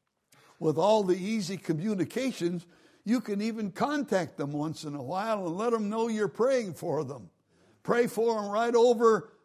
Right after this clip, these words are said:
Skype and watch them while you pray. You can do all kinds of things, holding the ropes for those missionaries.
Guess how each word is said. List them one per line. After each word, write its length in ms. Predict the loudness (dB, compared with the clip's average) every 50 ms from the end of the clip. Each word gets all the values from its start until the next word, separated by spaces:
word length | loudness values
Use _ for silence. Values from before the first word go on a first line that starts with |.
| _ _
Skype 600 | -8 -8 -2 2 4 4 6 4 4 2 -4 -16 -20 _ _ _ _ _ _ _ _
and 240 | -8 -6 -4 -4 -2
watch 320 | 0 0 0 0 0 -2
them 280 | -6 -10 -10 -12 -14 -16 -20 _ _ _ _
while 200 | -8 -6 -4 -4
you 160 | -2 -2 -2
pray. 480 | 0 0 0 0 0 -2 -6 -10 -14 -20 _ _ _ _ _ _ _ _ _ _ _ _ _ _ _ _ _ _ _ _ _ _ _ _ _
You 100 | -14 -10
can 120 | -8 -6
do 140 | -4 -2 0
all 180 | 0 0 -2 -2
kinds 380 | -4 -4 -4 -4 -4 -6 -6
of 120 | -8 -8 -6
things, 380 | -6 -6 -6 -6 -10 -12 -14 _ _ _ _ _ _ _ _ _
holding 480 | 0 4 6 8 8 6 6 2 0 0
the 100 | 2 2
ropes 580 | 4 4 4 4 2 0 -4 -12 -20 -20 -20 _ _ _ _ _ _ _ _ _ _
for 200 | -4 -2 -2 0
those 260 | 0 -2 -2 -2 -4
missionaries. 960 | -4 -4 -6 -4 -4 -6 -8 -8 -10 -12 -14 -18 -20 -20 -20 -20 -20 -20 -20